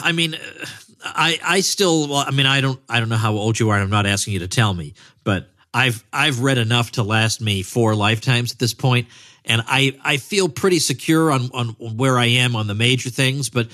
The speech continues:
even now, every once in a while, you know, I have to, I have to reground myself, and I like the fact that I have, in my personal life, surrounded myself with people who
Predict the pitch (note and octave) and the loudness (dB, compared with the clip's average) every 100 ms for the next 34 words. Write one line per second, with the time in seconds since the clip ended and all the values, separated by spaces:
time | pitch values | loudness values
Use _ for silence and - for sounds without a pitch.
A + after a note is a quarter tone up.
0 | - - - _ _ - G3+ B3 G#3+ A#3 | -12 -20 -20 _ _ -2 0 2 0 0
1 | A#3+ A2 C3+ E3 D#3+ D#3+ D#3 D3+ D3 F3 | 2 2 2 0 0 -2 -2 0 2 2
2 | C#3+ F#2+ G2+ _ _ _ - B2 B2+ C#3 | 2 -2 -8 _ _ _ -10 -4 0 2
3 | C3 C3 D3 - C3 B2 B2 A#2+ _ - | 2 2 0 0 2 2 0 -6 _ -20
4 | B2+ A#2+ A#2 B2+ B2 G#2+ B2+ B2 A#2 B2 | -14 -8 -4 -2 -2 0 2 2 2 2
5 | C#3 C3 C3 - B2+ A#2+ A#2+ - D2+ - | 2 0 0 2 2 2 0 -6 -10 -12
6 | - - - C3 C3 C3 D3+ - C3+ - | -20 -20 -6 0 0 2 0 -2 -6 0
7 | A#2+ A2 A#2+ G#2 _ _ A#2+ A2+ G#2+ G#2+ | 0 0 -4 -8 _ _ -4 -2 0 0
8 | G2+ F#2 - - A2 G2+ G2 - D3+ - | -4 -6 -12 -8 -6 -4 -4 -2 -4 -2
9 | A#2 F#2+ F#2 - A2 G#2+ A#2 A2+ G#2 G2 | -4 -2 -2 -2 0 2 2 0 -2 -2
10 | - G2 F#2+ - F#2+ - - - - _ | 0 -2 -4 -4 -4 -4 -14 -20 -20 _
11 | B2+ B2+ A#2 A2 G2+ A#2 G#2+ G#2+ G#2 | -2 0 2 0 0 0 0 0 -4